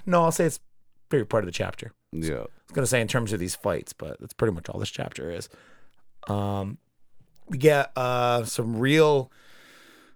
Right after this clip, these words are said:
Speaker 1: uh, regressive <laughs> Master Roshi behaviors. <laughs>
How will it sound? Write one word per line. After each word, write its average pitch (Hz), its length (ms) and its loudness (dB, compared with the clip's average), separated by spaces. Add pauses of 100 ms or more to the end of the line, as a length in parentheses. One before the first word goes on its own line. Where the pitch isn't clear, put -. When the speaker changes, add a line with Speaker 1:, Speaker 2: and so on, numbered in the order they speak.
(200)
Speaker 1:
uh, 113 380 -6
regressive 127 600 2
<laughs> - 0 -
Master 123 320 2
Roshi 135 340 6
behaviors. 117 680 2
<laughs> - 60 -4